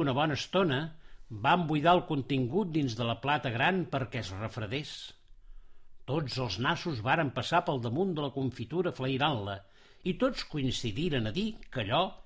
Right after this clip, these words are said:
feia molt bona oloreta. Per fi l'àvia, que era la màxima autoritat de la cuina,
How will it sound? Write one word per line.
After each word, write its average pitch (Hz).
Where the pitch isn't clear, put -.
feia 185
molt 107
bona 175
oloreta. 156
Per 147
fi 185
l'àvia, 135
que 104
era 139
la 113
màxima 131
autoritat 117
de 151
la 151
cuina, 131